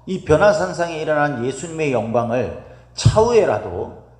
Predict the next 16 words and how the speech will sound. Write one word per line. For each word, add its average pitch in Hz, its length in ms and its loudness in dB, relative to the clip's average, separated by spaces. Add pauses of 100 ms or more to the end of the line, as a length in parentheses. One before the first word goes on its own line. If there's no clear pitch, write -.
(100)
특별히 226 440 -4
오해 139 460 2
없이 101 960 -6 (240)
전달해 139 480 2
줄 80 140 -12 (760)
그런 208 300 0
대상으로 107 840 -2 (220)
예수님은 127 480 0
이 113 100 -2
세 - 220 -8
명의 180 300 0
제자를 101 840 -4
선택했을 - 880 -8
거로, 101 560 -2
어, 87 200 -2
우리가 90 720 -4